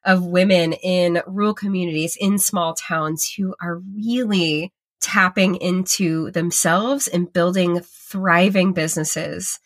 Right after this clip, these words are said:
that they love. And I just, I know that you talk about this too, of just reevaluating what it means to live and work in small towns.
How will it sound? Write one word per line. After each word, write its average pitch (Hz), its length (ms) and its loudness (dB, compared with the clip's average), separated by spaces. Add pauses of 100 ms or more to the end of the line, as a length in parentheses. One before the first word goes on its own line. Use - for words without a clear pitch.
(400)
that 180 180 2
they 170 160 2
love. 170 400 2
And 175 160 0
I 170 80 0
just, - 480 -2 (140)
I 180 120 2
know 165 240 2
that 160 160 -2
you 170 100 0
talk 165 240 -2
about 156 200 -4
this - 260 -4
too, 185 220 0
of 151 120 -2
just - 360 -2 (220)
reevaluating 196 1000 2
what 175 380 0
it 185 180 -2
means 160 560 0 (360)
to 185 220 2
live 156 460 2
and 160 220 -2
work 147 240 -4
in 156 160 -10
small - 240 -8
towns. - 580 -8